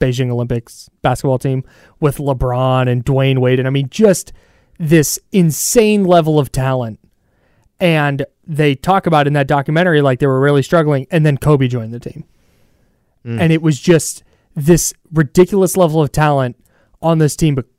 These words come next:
Speaker 1: Kobe Bryant stepping into the building just changed everything.
Speaker 2: Mm.
Speaker 1: And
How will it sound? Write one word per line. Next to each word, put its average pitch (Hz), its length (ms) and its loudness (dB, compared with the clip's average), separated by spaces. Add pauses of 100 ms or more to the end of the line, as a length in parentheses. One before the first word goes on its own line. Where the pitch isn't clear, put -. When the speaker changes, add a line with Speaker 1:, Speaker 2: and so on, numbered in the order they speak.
(160)
Speaker 1:
Kobe 151 240 -2
Bryant 131 320 0
stepping 139 320 -4
into 127 140 -4
the 123 60 -6
building 120 300 -2
just 123 180 -8
changed 131 300 -2
everything. - 440 -10 (360)
Speaker 2:
Mm. 95 280 -2 (580)
Speaker 1:
And 143 460 0